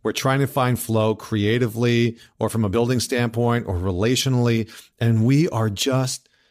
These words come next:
stuck. We're at our wits' end. Uh, and so this kinda got me curious. I was like, "Well, how am I gonna get unstuck? What am I gonna do?"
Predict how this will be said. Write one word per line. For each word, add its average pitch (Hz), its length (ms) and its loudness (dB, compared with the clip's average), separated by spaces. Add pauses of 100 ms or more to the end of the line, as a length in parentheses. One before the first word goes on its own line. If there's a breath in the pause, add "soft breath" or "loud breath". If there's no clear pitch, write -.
stuck. - 560 -4
We're 117 100 2
at 135 200 4
our 123 280 2
wits' 117 320 -2
end. 92 300 -2 (520 loud breath)
Uh, 110 420 0
and 123 180 0
so 131 220 2
this 175 220 0
kinda 160 240 0
got 139 140 2
me 135 80 0
curious. 143 340 0
I 113 40 -2
was 110 60 0
like, 113 120 -4
"Well, 135 80 -2
how 151 80 -2
am 190 100 2
I 190 40 2
gonna 156 140 0
get 139 260 -2 (100)
unstuck? 165 420 -2
What 123 60 -2
am 160 80 0
I 160 60 2
gonna 135 160 2
do?" 123 400 0